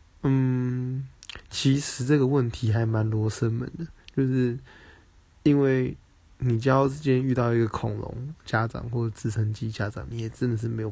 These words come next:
办法，完全没有办法处理。那我们就稍微讲比较理性一点点的，呃，不行，就是，好，好，没关系，我们这样子啊，这样子说，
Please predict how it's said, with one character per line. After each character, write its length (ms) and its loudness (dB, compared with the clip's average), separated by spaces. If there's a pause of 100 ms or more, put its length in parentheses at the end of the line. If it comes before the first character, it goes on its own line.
办 140 -2 (100)
法， 140 -18 (480)
完 260 -4
全 160 -4
没 80 -4
有 120 -4
办 200 -8
法 240 -12
处 240 -10
理。 140 -10 (560)
那 120 4
我 60 0
们 260 2
就 280 0 (200)
稍 160 0
微 60 2
讲 240 0
比 60 -6
较 160 2
理 260 -2
性 400 -2
一 60 -4
点 180 -6 (100)
点 160 -8 (120)
的， 100 -14 (960)
呃， 180 0 (1080)
不 120 -2
行， 160 -8 (800)
就 200 6
是， 160 -2 (520)
好， 420 2
好， 320 0 (200)
没 100 -2
关 160 0
系， 180 -4
我 80 0
们 180 0
这 80 -2
样 220 -2
子 160 -12
啊， 140 -10
这 100 -2
样 100 2
子 140 -4
说， 300 -10